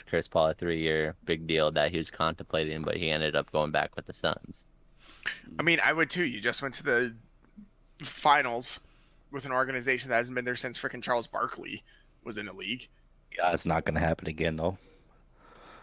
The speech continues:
Speaker 3: The Suns missed their opportunity.
Speaker 2: I don't. They're still, like, a relatively young team.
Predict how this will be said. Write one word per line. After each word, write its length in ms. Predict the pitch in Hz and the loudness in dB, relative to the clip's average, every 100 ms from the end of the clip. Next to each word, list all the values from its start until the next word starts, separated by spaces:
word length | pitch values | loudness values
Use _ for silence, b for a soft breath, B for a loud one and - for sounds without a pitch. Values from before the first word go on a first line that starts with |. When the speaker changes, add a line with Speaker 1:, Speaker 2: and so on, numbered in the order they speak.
| b b | b b
Speaker 3:
The 80 | - | 0
Suns 320 | - 110 98 | 6 8 8
missed 260 | 87 92 - | 8 6 6
their 160 | 87 85 | 6 6
opportunity. 720 | - 90 - 90 85 90 107 - B B B B B B B B - | 6 0 2 2 2 0 0 -12 B B B B B B B B 2
Speaker 2:
I 60 | 170 | 4
don't. 140 | 160 | 6
They're 120 | 175 175 | 4 4
still, 320 | - 214 226 | 6 6 8
like, 240 | 196 - - | 6 4 -2
a 60 | |
relatively 540 | 147 131 147 139 131 127 | 2 4 2 0 -4 -4
young 300 | 107 110 120 | 0 -2 -2
team. 440 | - 110 107 131 | -8 -6 -4 -6